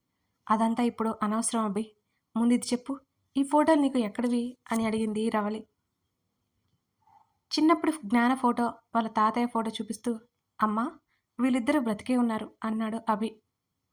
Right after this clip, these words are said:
ఆశ్చర్యంగా చూసి, "నిజమేనా?" అని అడిగింది రవలి. "అవునమ్మా, రేపు నిన్ను వాళ్ళ ఇంటికి తీసుకువెళ్తాను నేను" అని అన్నాడు అభయ్. అలాగే అన్నట్టు తల ఊపి సంతోషపడిపోయింది రవలి.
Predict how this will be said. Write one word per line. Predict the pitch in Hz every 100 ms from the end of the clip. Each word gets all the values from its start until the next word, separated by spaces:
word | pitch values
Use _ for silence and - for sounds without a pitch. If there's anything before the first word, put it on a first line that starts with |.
| _ _ _ _ 233
ఆశ్చర్యంగా | 269 - 294 269 262 254
చూసి, | 226
"నిజమేనా?" | 233 202 233 247 254
అని | 240 247 254 - _ -
అడిగింది | 226 220 220 220 233 247 _ _ -
రవలి. | 220 226 226 - _ _ _ _ _ _ _
"అవునమ్మా, | 233 254 254 208 220 _ _ _ _
రేపు | 285 302
నిన్ను | 277 254
వాళ్ళ | 254 233
ఇంటికి | 220 220 - 240
తీసుకువెళ్తాను | 240 214 - 233 226 226
నేను" | 220 220 - _ _ _ _ _ _ _ _ _ -
అని | 240 247
అన్నాడు | 233 226 226 - 214
అభయ్. | 202 220 - _ _ _ _ _ _ _
అలాగే | 220 240 254
అన్నట్టు | 262 240 226 - 233
తల | 208 220
ఊపి | 233 214 226 226
సంతోషపడిపోయింది | - 240 220 254 254 240 240 220 214 220
రవలి. | 220 208 220